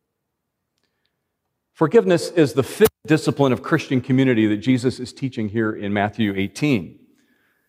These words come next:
And last week we heard about the resolution of conflict within the community and the process for that, that we're to make sustained attempts to heal conflict when it occurs in ways that are both redemptive and restorative.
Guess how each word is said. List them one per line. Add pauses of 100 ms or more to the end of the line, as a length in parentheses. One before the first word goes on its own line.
(120)
And
last
week
we
heard
about
the
resolution
of
conflict
within
the
community (420)
and
the
process
for
that, (480)
that
we're
to
make
sustained
attempts
to
heal
conflict
when
it
occurs (500)
in
ways (160)
that
are
both
redemptive
and
restorative.